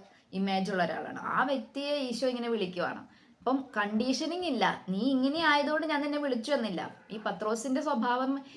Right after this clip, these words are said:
ഈ ഒരു കൺസിസ്റ്റൻസി ഇല്ല. അതൊരു പേഴ്സണാലിറ്റി പ്രോബ്ലം ആയിട്ട് പറയുന്ന കാര്യമാണ്. ഒരു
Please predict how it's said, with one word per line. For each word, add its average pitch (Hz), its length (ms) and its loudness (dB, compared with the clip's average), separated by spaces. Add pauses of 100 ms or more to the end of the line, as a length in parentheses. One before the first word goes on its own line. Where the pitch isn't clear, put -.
(160)
ഈ - 80 -6
ഒരു 247 260 2
കൺസിസ്റ്റൻസി 285 720 0
ഇല്ല. 214 240 0
അതൊരു 180 280 0
പേഴ്സണാലിറ്റി 233 840 0
പ്രോബ്ലം 240 420 2
ആയിട്ട് 254 180 4
പറയുന്ന 220 340 2
കാര്യമാണ്. 175 280 2
ഒരു 180 80 -2